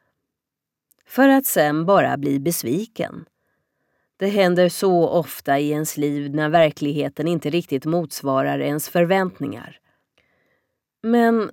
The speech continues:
det är väl inte alltid sant? Mycket ofta, tycker jag.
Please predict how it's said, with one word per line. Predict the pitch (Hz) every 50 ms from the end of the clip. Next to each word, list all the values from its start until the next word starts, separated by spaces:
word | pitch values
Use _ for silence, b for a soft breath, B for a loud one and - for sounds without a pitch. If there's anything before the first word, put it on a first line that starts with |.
| - -
det | - 190 185 254
är | 254 247 214 196 202
väl | 202 233 247
inte | 277 285 247 - 233 226
alltid | 247 254 240 190 165 - _ - 294 311
sant? | - - - 170 139 135 139 156 165 170 - - - - _ _ _ _ _ _ _ _ _ _ _ _ _ _ _ _ _ _ _ _
Mycket | - 196 214 196 170 - _ _ - 160 175 175
ofta, | 196 226 202 - - - - - - 294 330 277
tycker | - 175 165 -
jag. | 165 139 107 117 139 175